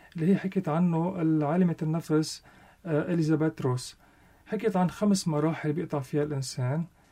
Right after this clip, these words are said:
الأولى هي الإنكار. نحن لما نتعرض لصدمة فوجئية،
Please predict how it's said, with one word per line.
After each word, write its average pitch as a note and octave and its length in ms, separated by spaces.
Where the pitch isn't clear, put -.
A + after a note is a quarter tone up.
الأولى F#3+ 540
هي F3+ 400
الإنكار. D#3 580
نحن E3+ 400
لما E3 200
نتعرض F3 360
لصدمة D3+ 400
فوجئية، E3+ 800